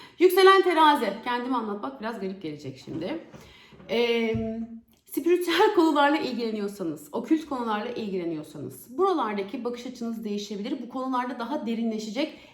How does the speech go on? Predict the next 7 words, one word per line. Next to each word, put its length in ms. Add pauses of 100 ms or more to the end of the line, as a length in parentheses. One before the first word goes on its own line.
eğitimlere 580
başlayabilirsiniz. 1080 (340)
Tutulmayı 520
dinledim. 480 (460)
Tutulmaya 460
karşı 320
gelmem. 760